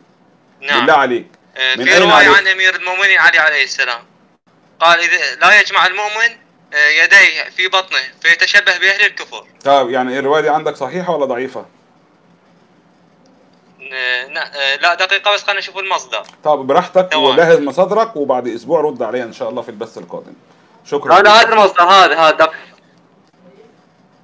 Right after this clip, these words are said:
Speaker 2: اتفضل.
Speaker 1: ألو.
Speaker 2: اتفضل يا أستاذ.
Speaker 1: نعم، هذا
Speaker 2: إحنا
Speaker 1: المصدر.
Speaker 2: عايزين صفة صلاة النبي، قال لي التكتف عن علي. تمام؟ في كتب الشيعة.
Speaker 1: نعم.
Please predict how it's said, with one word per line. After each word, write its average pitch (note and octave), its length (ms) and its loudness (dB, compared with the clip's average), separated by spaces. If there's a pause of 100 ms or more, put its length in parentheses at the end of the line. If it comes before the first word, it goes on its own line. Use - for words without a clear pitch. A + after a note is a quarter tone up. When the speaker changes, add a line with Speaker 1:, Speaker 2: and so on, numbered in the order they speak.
(760)
Speaker 2:
اتفضل. A#2+ 360 -6 (560)
Speaker 1:
ألو. D#3+ 260 -2 (720)
Speaker 2:
اتفضل F#3 340 0
يا E3+ 160 2
أستاذ. F#3+ 220 -6
Speaker 1:
نعم، G3+ 140 -2
هذا C#3+ 180 -10
Speaker 2:
إحنا A2+ 100 -14
Speaker 1:
المصدر. A#2+ 200 -10
Speaker 2:
عايزين E3+ 220 -2
صفة F#3 280 -2
صلاة F3 280 -4
النبي، E3+ 500 -8 (340)
قال D#3+ 100 -4
لي E3+ 100 -6
التكتف D#3 560 -10
عن D3 120 -6
علي. C#3 300 -10 (760)
تمام؟ E3+ 380 -4 (1300)
في D3+ 80 -8
كتب F3+ 280 -4
الشيعة. D3+ 460 -4 (100)
Speaker 1:
نعم. A#2 240 -8